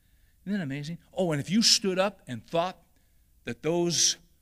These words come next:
dramatic skits were wrong and wicked, you were accused of being intolerant. G K Chesterton said, "Tolerance is the virtue of people who don't believe in anything." Now, does any of this stuff sound familiar?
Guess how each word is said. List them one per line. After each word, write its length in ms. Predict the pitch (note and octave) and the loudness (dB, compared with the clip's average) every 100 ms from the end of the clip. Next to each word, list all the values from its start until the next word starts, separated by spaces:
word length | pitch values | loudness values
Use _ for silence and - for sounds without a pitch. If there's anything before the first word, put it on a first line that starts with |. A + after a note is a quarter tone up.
| _ | _
dramatic 500 | C3 C3 D3 E3+ D#3+ | -6 0 0 0 -2
skits 600 | - - F3+ - - - _ _ _ _ _ _ _ | -4 0 -2 -2 -4 -4 _ _ _ _ _ _ _
were 100 | A#2 | -14
wrong 640 | G2 A2+ C#3 E3+ G3 G3+ - - | -8 0 2 2 0 -6 -8 -10
and 200 | G#2 G#2+ | -8 -2
wicked, 420 | F3+ - G#3+ A3 - _ _ - | -2 -2 -6 -6 -12 _ _ -8
you 160 | C#3+ | -6
were 140 | G3 A#2+ | -4 -6
accused 540 | G2+ - C3+ B2+ A2 | -8 -2 0 0 -4
of 120 | G#2 | -6
being 180 | C3 A#2 | -4 0
intolerant. 760 | A2 F#2 - A2 G2 E2+ - - _ _ _ _ _ _ _ _ _ _ _ _ _ _ _ _ _ - | -2 -4 -10 -12 -14 -20 -20 -20 _ _ _ _ _ _ _ _ _ _ _ _ _ _ _ _ _ -6
G 140 | F3+ | -4
K 220 | E3+ E3 | 0 0
Chesterton 580 | C#3 - - - - A#2 | 0 0 -2 -4 -8 -4
said, 240 | - A2+ - | -2 -2 -8
"Tolerance 560 | - D#3 D#3+ B2+ - | -8 -4 -2 -2 -2
is 100 | A#2+ | -6
the 80 | G#2 | -6
virtue 400 | F#2 C#3 - B2 | -6 -6 -4 -4
of 120 | G#2 | -4
people 360 | - C3 B2 G2+ | -6 -8 -8 -14
who 80 | A2+ | -14
don't 260 | G2+ A2+ | -12 -12
believe 360 | - F#2+ G#2+ G#2 | -12 -10 -6 -4
in 120 | F2+ | -4
anything." 400 | E2+ D#2+ - - _ _ _ _ _ _ _ _ _ _ _ _ _ _ _ _ _ _ _ _ _ _ - | -6 -14 -20 -20 _ _ _ _ _ _ _ _ _ _ _ _ _ _ _ _ _ _ _ _ _ _ -4
Now, 120 | C#3 | -2
does 180 | C3+ D#3 | 0 2
any 140 | A#3 | 2
of 60 | G3 | 2
this 120 | F3+ | -2
stuff 240 | - D#3+ | -4 -6
sound 240 | - D3 C#3 | -8 -12 -12
familiar? 340 | A2+ A#2 F3 | -12 -12 -14